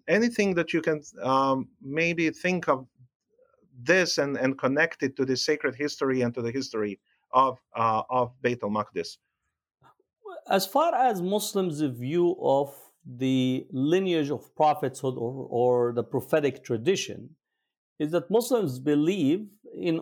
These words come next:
Speaker 2: all of the prophets that have came before the Prophet Muhammad. Now, the Quran mentions twenty-five by name,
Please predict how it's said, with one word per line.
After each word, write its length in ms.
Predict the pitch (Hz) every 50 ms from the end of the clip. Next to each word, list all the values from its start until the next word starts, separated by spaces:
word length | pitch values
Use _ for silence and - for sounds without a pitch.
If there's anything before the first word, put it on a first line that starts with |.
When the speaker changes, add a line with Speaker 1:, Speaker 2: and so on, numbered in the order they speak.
| -
Speaker 2:
all 360 | - 190 208 220 220 208 185
of 80 | 156 139
the 80 | 143 131
prophets 880 | - - - 139 123 127 - - 151 185 - - - - - - - 233 202 151
that 260 | 131 143 143 143 143
have 240 | - 147 139 135 - - -
came 320 | - 175 160 156 151 147
before 340 | 139 135 135 - 151 143 135
the 80 | 131
Prophet 400 | 123 - 139 123 120 - - 123 -
Muhammad. 520 | 135 127 123 - 190 214 196 143 127 127 - - _ _ _ _ _ _ _ _ _ _ _
Now, 180 | - 160 165 165
the 100 | 165 165
Quran 560 | - - 185 185 214 240 311 302 226 180 131 - _ _
mentions 500 | - 180 214 233 185 - 196 175 - 190
twenty-five 800 | - - 190 190 185 185 - 151 135 - 196 196 196 185 151 135 131
by 220 | 143 139 139 139
name, 440 | 135 143 175 202 170 117 98 98 -